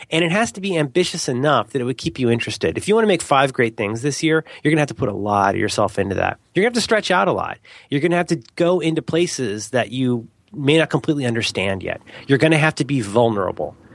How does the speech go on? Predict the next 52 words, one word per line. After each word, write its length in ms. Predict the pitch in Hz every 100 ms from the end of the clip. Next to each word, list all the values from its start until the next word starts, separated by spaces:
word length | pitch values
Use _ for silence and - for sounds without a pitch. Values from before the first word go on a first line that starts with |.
| - - -
Right? 240 | 117 120
You're 200 | 127 143
gonna 180 | 151 190
have 200 | 185 175
to, 80 | 165
I 20 |
mean, 140 | 170
I, 120 | 165 165
I 60 |
really 280 | 165 170 240
think 120 | 185
this 160 | 156 143
is 180 | 123 -
true. 220 | - 240
If, 160 | 131 127
if 160 | 139
you 280 | 180 180 160 -
wanna 220 | 147 151
become 200 | 139 147
an 80 | 123
artist 260 | 175 151
who 60 | 139
just 220 | 123 120
paints 200 | 139 123
the 100 | -
same 200 | - 117
painting 340 | - 156 160 113
over 240 | 110 98
and 80 | 139
over, 220 | 208 131
then 120 | 127
you're 100 | 156
not 100 | 208
really 140 | 185 185
an 60 |
artist 360 | 98 156 190 -
anymore. 380 | 85 - 65 - _ _ _ _ -
You're 160 | 135
just 240 | 147 156 -
a, 220 | 135 117 117
an, 140 | 131
a 260 | 113 110 95
compulsive 540 | - 120 143 147 117
illustrator. 640 | 147 202 - - - 73 - - - - -
But 200 | 151 - _ _ 170
to, 100 | -
to 180 | 170 170
keep 280 | 160 208 175
developing 500 | 151 135 160 165 139
and 100 | 123
evolving 720 | 107 107 147 175 107 95 104
and, 560 | 107 110 110 107 104